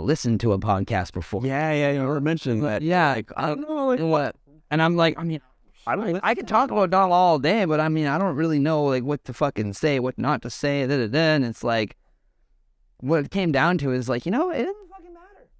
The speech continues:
Speaker 1: If we're just gonna sit and nerd out about Kendama, then let's just fucking nerd out about Kendama. And, uh, so I was using fucking Zawa's microphone that he had in the <laughs> Dama house. And I had my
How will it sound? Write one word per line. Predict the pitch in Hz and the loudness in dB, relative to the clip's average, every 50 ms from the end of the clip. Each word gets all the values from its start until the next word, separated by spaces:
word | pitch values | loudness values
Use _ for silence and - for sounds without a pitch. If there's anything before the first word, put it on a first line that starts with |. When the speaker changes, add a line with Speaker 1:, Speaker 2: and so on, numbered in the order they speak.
| _ | _
Speaker 1:
If | - 156 156 | -8 -6 -2
we're | 170 190 202 | 0 0 0
just | 202 190 - | 0 0 -2
gonna | 247 220 190 | -2 -4 -2
sit | - - 214 208 - | -2 0 0 0 0
and | 190 180 | 0 0
nerd | 175 185 190 | 0 2 2
out | 185 190 | 2 2
about | 190 175 180 175 - | 2 2 0 0 -2
Kendama, | 175 143 127 123 139 185 185 143 139 | -2 -2 0 0 0 0 2 2 2
then | 123 117 123 | 2 2 2
let's | 127 127 - | 0 -2 -2
just | 139 127 - | -4 -6 -6
fucking | - 139 - 120 | -6 -4 0 0
nerd | 123 127 135 131 | 0 0 0 -2
out | 135 | -2
about | 135 135 127 | -2 -2 -2
Kendama. | - 113 101 - - - - - _ _ _ _ _ _ _ _ - - - | -2 -2 -4 -4 -4 -6 -8 -12 _ _ _ _ _ _ _ _ -20 -16 -8
And, | - 117 110 107 107 107 101 | -6 -4 0 0 2 2 4
uh, | 104 98 95 92 90 92 - _ _ _ _ - | 4 4 2 2 0 -2 -6 _ _ _ _ -10
so | - - | -4 0
I | - 123 | 2 4
was | 131 131 127 117 | 4 4 2 0
using | 131 139 135 131 147 139 131 127 123 | 0 0 0 2 0 0 2 0 0
fucking | 143 147 123 - 127 117 113 110 107 107 104 98 | 2 0 0 2 2 2 2 2 2 2 0 0
Zawa's | 101 107 107 110 117 127 127 120 107 | 0 2 4 4 4 4 4 2 2
microphone | 113 107 104 123 - 123 113 101 - 107 95 92 95 107 110 | 2 2 2 2 0 0 -2 -2 0 0 0 0 0 0 0
that | 107 101 101 | -2 -2 0
he | 117 113 | 0 0
had | 107 104 104 104 | 0 2 2 2
in | 104 95 | 2 2
the | 104 | 0
<laughs> | 110 - | 0 0
Dama | - 147 117 120 120 - _ - 151 - - | 0 0 2 0 0 -2 _ -8 -6 -4 -2
house. | 156 151 139 - - _ _ _ _ _ - _ - | -2 -4 -4 -6 -12 _ _ _ _ _ -20 _ -8
And | - 117 113 110 107 | -4 -2 -2 0 0
I | - 107 117 | 0 0 0
had | 120 127 123 113 | 2 2 2 2
my | 113 117 113 120 123 120 | 2 2 2 2 2 0